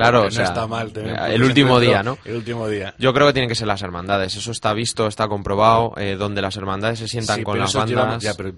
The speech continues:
Speaker 2: yo, eso, mm, mm, lleva un
Speaker 1: Sobre
Speaker 2: momento
Speaker 1: todo con tiempo, ojo, ¿eh?
Speaker 2: Sí, pero
Speaker 1: Ah,
Speaker 2: eso
Speaker 1: eso
Speaker 2: lleva
Speaker 1: es
Speaker 2: un
Speaker 1: decir.
Speaker 2: momento en el cual la hermandad se cree, mm, con el derecho de decidir todo absolutamente,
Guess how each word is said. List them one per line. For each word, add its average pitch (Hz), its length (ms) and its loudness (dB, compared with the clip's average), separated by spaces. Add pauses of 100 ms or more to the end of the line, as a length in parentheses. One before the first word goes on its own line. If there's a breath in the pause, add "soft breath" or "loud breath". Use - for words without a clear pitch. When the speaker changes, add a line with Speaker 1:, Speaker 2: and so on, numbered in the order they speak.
Speaker 2:
yo, 113 160 -8
eso, - 400 -10
mm, 104 80 -16 (520)
mm, 98 40 -12
lleva 120 200 -6
un 123 40 0
Speaker 1:
Sobre 120 200 4
Speaker 2:
momento 123 140 4
Speaker 1:
todo 143 140 6
con 135 160 4
tiempo, 120 300 2
ojo, 95 320 -2
¿eh? 131 180 -10
Speaker 2:
Sí, - 180 -12
pero - 100 -10
Speaker 1:
Ah, - 20 -6
Speaker 2:
eso 95 120 -6
Speaker 1:
eso - 80 -4
Speaker 2:
lleva 123 100 0
Speaker 1:
es - 20 2
Speaker 2:
un 120 60 -4
Speaker 1:
decir. 113 80 -4
Speaker 2:
momento 135 260 -6
en 117 220 -10
el 95 60 -12
cual 110 260 -8
la 95 160 -10
hermandad 92 340 -12
se 101 220 -12
cree, 104 380 -12
mm, 95 500 -18 (100)
con 95 140 -10
el 117 100 -10
derecho 120 540 -12 (680)
de 98 160 -12
decidir 101 460 -12 (520)
todo 113 200 -4
absolutamente, 73 540 -16